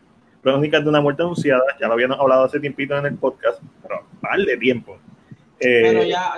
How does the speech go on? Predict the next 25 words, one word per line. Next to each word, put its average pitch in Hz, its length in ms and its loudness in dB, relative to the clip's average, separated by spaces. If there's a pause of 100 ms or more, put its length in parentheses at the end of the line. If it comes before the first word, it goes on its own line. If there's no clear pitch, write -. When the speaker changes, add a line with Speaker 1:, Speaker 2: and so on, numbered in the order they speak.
Speaker 2:
ya 175 300 0
es 190 120 -4
oficial. 175 680 -8 (400)
Speaker 1:
ya 123 120 -2
es - 100 -6
oficial. 165 680 0 (280)
Mano, 180 440 0 (640)
y 160 520 0
entre 156 340 -2
las 151 200 0
personas, 160 640 -6 (200)
obviamente 139 460 -2
Spielberg 135 400 0
ha 151 80 6
dirigido 156 560 0 (100)
las 127 140 -2
otras 127 300 -2
cuatro. 120 300 2
Spielberg 135 420 -4
fue 160 280 2 (320)
el 131 200 0
papá 120 240 2
de 127 60 2
Indiana 131 300 0
Jones. 107 180 -6